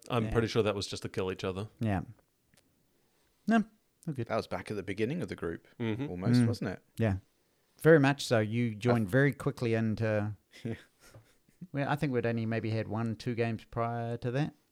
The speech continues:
Speaker 2: Yeah.
Speaker 1: And with my sporadic being able to come and join.
Speaker 2: Yeah.
Speaker 3: Mm.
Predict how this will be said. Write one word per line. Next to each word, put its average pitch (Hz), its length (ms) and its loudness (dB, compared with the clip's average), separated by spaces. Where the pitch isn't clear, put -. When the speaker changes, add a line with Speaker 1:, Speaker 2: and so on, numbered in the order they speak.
Speaker 2:
Yeah. 180 160 -2
Speaker 1:
And 104 360 -2
with 104 180 -6
my 104 120 -2
sporadic 92 540 -8
being 92 160 -8
able 90 180 -10
to 87 220 -10
come 95 160 -14
and 90 100 -12
join. 98 260 -10
Speaker 2:
Yeah. 104 240 0
Speaker 3:
Mm. 92 320 -8